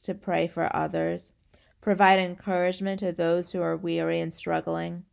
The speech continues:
I encourage you to be others-minded. You know, it's so easy to get wrapped up in ourselves and our own problems that we don't see those that are right in front of us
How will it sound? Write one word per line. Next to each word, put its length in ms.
I 120
encourage 520
you 120
to 100
be 220
others-minded. 1080
You 100
know, 200
it's 180
so 160
easy 300
to 100
get 220
wrapped 300
up 180
in 100
ourselves 640
and 140
our 160
own 220
problems 640
that 120
we 140
don't 320
see 320
those 380
that 120
are 160
right 300
in 140
front 280
of 160
us 280